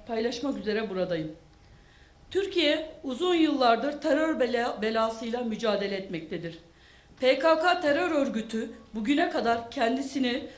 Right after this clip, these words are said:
özgürlükçü, bağımsızlık savaşçısı, kadın hakları savunucusu gibi kalıplar altında sundu. Her ne kadar Türkiye'nin çabalarıyla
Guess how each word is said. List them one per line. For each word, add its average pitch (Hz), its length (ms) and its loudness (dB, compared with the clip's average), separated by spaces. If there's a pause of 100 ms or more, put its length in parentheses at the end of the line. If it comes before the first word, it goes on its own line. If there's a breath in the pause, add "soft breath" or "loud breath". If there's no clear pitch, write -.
(180 loud breath)
özgürlükçü, 247 1000 -2 (260 loud breath)
bağımsızlık 254 720 0
savaşçısı, 262 840 -2 (240 loud breath)
kadın 240 280 0
hakları 269 420 0
savunucusu 254 680 -6
gibi 247 340 -6 (300 loud breath)
kalıplar 254 440 -2
altında 202 480 0
sundu. 170 500 -6 (680 soft breath)
Her 311 300 6
ne 392 80 2
kadar 233 360 4 (200)
Türkiye'nin 320 540 0
çabalarıyla 262 720 0